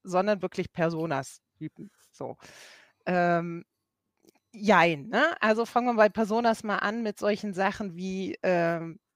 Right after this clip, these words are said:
gut, Adressen, Personen, das ist klassische Demografie, aber wenn man mal eine Zielgruppe nach Personas, der, das klassische Beispiel, ähm, männlich, weiß, über siebzig,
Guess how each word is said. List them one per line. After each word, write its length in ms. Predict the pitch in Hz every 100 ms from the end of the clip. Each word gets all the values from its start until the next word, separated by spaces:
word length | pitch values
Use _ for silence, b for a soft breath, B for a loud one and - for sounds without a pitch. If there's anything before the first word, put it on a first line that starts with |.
| _ _ _ _ _ _ _ _
gut, 320 | - 160 - - _ -
Adressen, 640 | 185 175 190 208 - 202 208
Personen, 840 | - 175 165 175 208 196 202 190
das 160 | 185 165
ist 160 | 165
klassische 540 | - 160 165 175 - 151
Demografie, 800 | 143 151 143 143 - 214 247 269
aber 240 | 185 180
wenn 160 | 170 180
man 120 | 170
mal 200 | 165 160
eine 180 | 160 160
Zielgruppe 420 | - 185 180 196
nach 160 | 170 -
Personas, 580 | 180 165 175 170 175
der, 180 | - - - - -
das 160 | -
klassische 420 | - 165 160 -
Beispiel, 580 | 156 156 156 - 156 156 - -
ähm, 460 | 151 - - 214 -
männlich, 480 | 175 170 165 165 -
weiß, 320 | 156 160 -
über 200 | 175 156
siebzig, 600 | 156 175 - 165 156 -